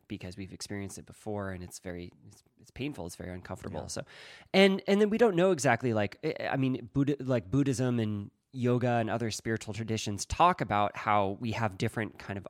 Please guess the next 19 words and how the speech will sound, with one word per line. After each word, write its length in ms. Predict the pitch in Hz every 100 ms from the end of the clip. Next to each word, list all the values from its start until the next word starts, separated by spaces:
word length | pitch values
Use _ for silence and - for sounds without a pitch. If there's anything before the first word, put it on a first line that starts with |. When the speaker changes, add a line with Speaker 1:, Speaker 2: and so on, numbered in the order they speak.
| -
Speaker 1:
options 600 | 107 117 - 101 95 -
that 120 | 95
are 120 | 98
available 440 | 95 101 104 113 101
to 140 | -
us, 260 | 92 92 - - - _
and 100 | 113
some 240 | - 147 131
are 60 |
better 200 | 113 110 104
than 120 | 104
others, 540 | 110 90 80 - - _ -
right? 260 | 104 98
And 160 | - 101
there 140 | 98
could 180 | - 101
be 100 | 101
periods 520 | - - 104 98 95
of 240 | 92 92